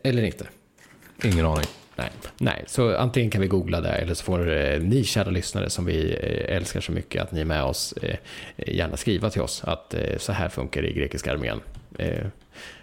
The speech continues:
Speaker 1: eller dela någon schysst, eh, lumparhistoria kanske ni kan göra också,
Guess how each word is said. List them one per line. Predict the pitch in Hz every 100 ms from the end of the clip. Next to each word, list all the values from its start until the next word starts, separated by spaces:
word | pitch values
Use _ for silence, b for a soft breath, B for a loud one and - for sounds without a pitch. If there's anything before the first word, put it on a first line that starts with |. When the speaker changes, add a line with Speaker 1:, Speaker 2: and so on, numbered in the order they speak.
| B _ - -
Speaker 1:
eller | - 202 - 190 180
dela | 151 139 101
någon | 92 95
schysst, | - 104 - -
eh, | 117
lumparhistoria | 92 85 - 76 - - - -
kanske | 95 85 - -
ni | -
kan | -
göra | 62 58
också, | 58 - -